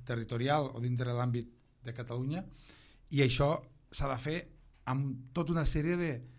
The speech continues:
d'activitats, de, de, de, de trobades que, que van amb tots els àmbits. I et dic que des d'una activitat, doncs, d'una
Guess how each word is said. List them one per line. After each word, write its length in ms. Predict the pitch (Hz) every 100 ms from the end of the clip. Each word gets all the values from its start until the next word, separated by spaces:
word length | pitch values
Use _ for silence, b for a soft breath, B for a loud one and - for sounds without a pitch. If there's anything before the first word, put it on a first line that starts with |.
| B B B - -
d'activitats, 960 | 113 123 123 135 123 123 156 160 - 120
de, 300 | 131 123 113
de, 320 | 117 117 117 113
de, 160 | 117 113 - -
de 100 | 117
trobades 600 | 120 120 147 160 196 - - b b b b - _ _
que, 280 | 131 123 127
que 120 | 127
van 260 | 123 139 170 139
amb 160 | 135
tots 200 | 156 135
els 120 | 120 160
àmbits. 380 | 190 127 - - 120
I 80 |
et 80 | 117
dic 200 | 117 131 143
que 140 | 147
des 260 | 131 131 117
d'una 440 | 127 127 123 143
activitat, 480 | 139 147 135 147 143 - - b b b b -
doncs, 300 | 123 131 131
d'una 240 | 131 147